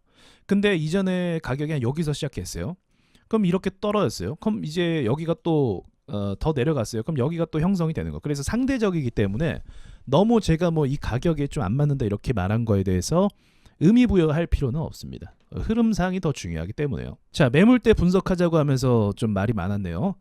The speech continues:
일단 기본적으로 거래가 터진 곳을 좀 분석해야겠죠. 여기겠죠? 한 구천 원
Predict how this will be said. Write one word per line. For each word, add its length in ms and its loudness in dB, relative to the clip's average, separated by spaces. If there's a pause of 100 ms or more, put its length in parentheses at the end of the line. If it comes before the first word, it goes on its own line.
일단 180 0
기본적으로 640 4
거래가 380 0
터진 600 0
곳을 420 0
좀 160 -4
분석해야겠죠. 1200 -4
여기겠죠? 680 -4
한 180 -6
구천 360 -2
원 680 0